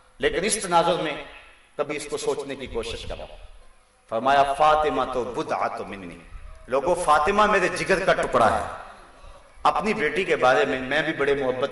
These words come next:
بڑے جذبات رکھتا ہوں، آپ بھی رکھتے ہیں۔ بیٹیاں جب گھروں سے رخصت کرتے ہیں تو باپ پھوٹ پھوٹ کے روتے دیکھے ہیں۔ میں نے بوڑھے باپ کو اپنی جھکی ہوئی کمر پہ بوریاں لاد کر کے مزدوری کرتے دیکھا۔ میری شناسائی تھی شخص سے۔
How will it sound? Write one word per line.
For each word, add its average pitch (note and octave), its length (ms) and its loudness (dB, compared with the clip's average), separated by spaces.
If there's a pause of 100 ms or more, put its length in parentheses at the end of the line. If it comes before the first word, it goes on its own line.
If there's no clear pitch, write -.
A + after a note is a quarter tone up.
بڑے A#2+ 140 -2
جذبات A2 400 -4 (100)
رکھتا - 220 -12
ہوں، G#2 140 -10
آپ A#2 240 2
بھی A2 120 -6
رکھتے - 280 -16
ہیں۔ - 60 -20 (540)
بیٹیاں D3 340 0
جب D3 220 0
گھروں B2 260 2
سے B2 140 -8
رخصت G3+ 380 -2
کرتے C3 280 -4
ہیں C#3+ 120 -6 (500)
تو C#3+ 60 -4
باپ E3 560 4
پھوٹ G#3+ 280 -2
پھوٹ E3+ 220 -4
کے D#3+ 80 2
روتے D3+ 280 0
دیکھے G2+ 320 -8
ہیں۔ - 380 -18 (340)
میں D#3 100 0
نے E3 80 -2
بوڑھے G3+ 340 2
باپ F#3 400 6
کو - 220 -4 (360)
اپنی D#3+ 300 0 (100)
جھکی F#3+ 220 -4
ہوئی G3+ 280 0
کمر G#3+ 280 4
پہ E3+ 160 2
بوریاں E3+ 320 2
لاد C3+ 180 4 (120)
کر B2+ 200 -2
کے C3 100 -6 (280)
مزدوری E3 440 0
کرتے C#3+ 340 0
دیکھا۔ A#2 380 -4 (100)
میری C#3+ 200 -8
شناسائی C3 500 -2
تھی C#3 220 -8
شخص C3 280 -6
سے۔ - 80 -14